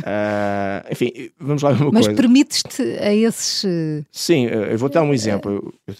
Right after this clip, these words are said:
Speaker 1: eu, eu, um dos sítios que eu trabalho é
Speaker 2: Uhum.
Speaker 1: na, na Bola T V.
Speaker 2: Sim.
Speaker 1: E de vez em quando há um programa que é à quinta-feira à noite, em que, que é lá com, com, com os, com os principais, eh, responsáveis da Bola T V, que normalmente temos aquele programa que é o Quinta da Bola. E eles muitas vezes convidam para irmos jantar antes do programa.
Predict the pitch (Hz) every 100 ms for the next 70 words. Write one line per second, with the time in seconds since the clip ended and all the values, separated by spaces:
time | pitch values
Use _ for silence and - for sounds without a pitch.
0 | - 107 95 - 135 135 127 - 131 127
1 | 147 120 113 143 147 147 117 110 107 107
2 | 113 113 110 98 92 - - 131 - _
3 | _ - - 104 104 98 98 110 104 117
4 | 113 113 110 110 104 101 98 98 - 107
5 | 107 127 147 120 117 113 131 131 101 95
6 | 95 87 85 - _ _ _ _ _ -
7 | 95 - 98 - - - 143 117 - 123
8 | 110 117 - 117 110 - - _ - 95
9 | 92 - - 104 - 107 107 104 104 107
10 | 113 117 139 - 120 113 120 120 117 113
11 | 113 120 120 120 110 120 110 104 95 90
12 | - _ _ _ 98 107 110 117 117 120
13 | 120 123 - 120 131 139 131 127 131 131
14 | 120 123 135 131 135 - 123 160 135 107